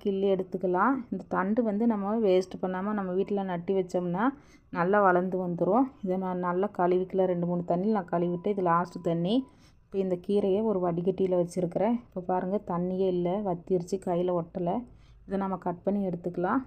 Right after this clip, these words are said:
இப்படி பொடுசா அரிஞ்சு போட்டால் தான் நல்லாயிருக்கும். இதை அப்படியே பொரியல் பண்ணாலும் நல்ல டேஸ்ட்டாக இருக்கும். நான் இன்னைக்கு கூட்டு பண்றேன், அதுவும் நல்லாயிருக்கும். ஒரு டம்ளர் பாசிப்பருப்பு எடுத்திருக்கேன். இதை வந்து எண்ணெய் ஊத்தல, எண்ணெய் ஊத்தாம தான் வறுத்துட்டு இருக்கிறேன். இது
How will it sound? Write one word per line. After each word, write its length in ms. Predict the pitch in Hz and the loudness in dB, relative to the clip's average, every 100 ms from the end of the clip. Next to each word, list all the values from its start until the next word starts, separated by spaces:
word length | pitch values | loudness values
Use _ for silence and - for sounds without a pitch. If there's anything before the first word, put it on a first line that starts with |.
| - | -6
இப்படி 180 | - 185 190 | -6 -4 2
பொடுசா 400 | 185 180 - 233 208 | 2 0 0 2 2
அரிஞ்சு 280 | 185 190 175 | 0 -2 -2
போட்டால் 320 | 185 175 180 | 0 0 0
தான் 140 | 196 180 | -2 -2
நல்லாயிருக்கும். 600 | 175 180 175 - 208 262 - - - - 190 | 0 0 -2 -2 0 0 -4 -20 -20 -12 -6
இதை 140 | 196 196 | 0 0
அப்படியே 240 | 190 226 247 - - - | 0 0 0 -2 -8 0
பொரியல் 340 | 202 214 226 220 | 2 4 2 2
பண்ணாலும் 320 | 202 220 220 | 2 0 0
நல்ல 140 | 175 175 180 | 0 -2 0
டேஸ்ட்டாக 440 | 175 175 190 175 | -2 -2 2 2
இருக்கும். 340 | 170 185 226 254 - | 2 -2 0 0 -2
நான் 160 | 180 180 | -4 -4
இன்னைக்கு 280 | 180 180 180 - | -4 -2 -2 -2
கூட்டு 240 | 190 185 180 | -4 -2 -4
பண்றேன், 320 | 175 196 202 | -2 0 0
அதுவும் 280 | 175 190 202 | 0 0 -2
நல்லாயிருக்கும். 500 | 175 170 170 170 233 254 - - - | 0 0 -2 0 -2 -2 -10 -20 -6
ஒரு 100 | 190 180 | -2 -2
டம்ளர் 300 | 185 185 214 233 | -2 0 -2 -2
பாசிப்பருப்பு 600 | 175 175 175 - 185 180 | 0 -2 -2 -4 -4 -2
எடுத்திருக்கேன். 540 | 175 175 175 175 208 240 - - | -4 -4 -4 2 2 2 -6 -8
இதை 100 | 190 185 | -2 -2
வந்து 180 | 190 208 190 | -2 -2 -2
எண்ணெய் 220 | 185 208 196 | 0 0 0
ஊத்தல, 320 | 180 180 180 214 - - _ - | -2 -2 0 -2 -8 -20 _ -8
எண்ணெய் 280 | 190 196 220 | -2 0 0
ஊத்தாம 340 | 196 196 190 175 | 0 -4 -6 -4
தான் 140 | 214 202 | -2 2
வறுத்துட்டு 440 | 170 170 175 175 | 2 0 -4 -2
இருக்கிறேன். 360 | 170 170 165 226 262 - | -6 -4 -2 -2 -4 -14
இது 120 | - | -8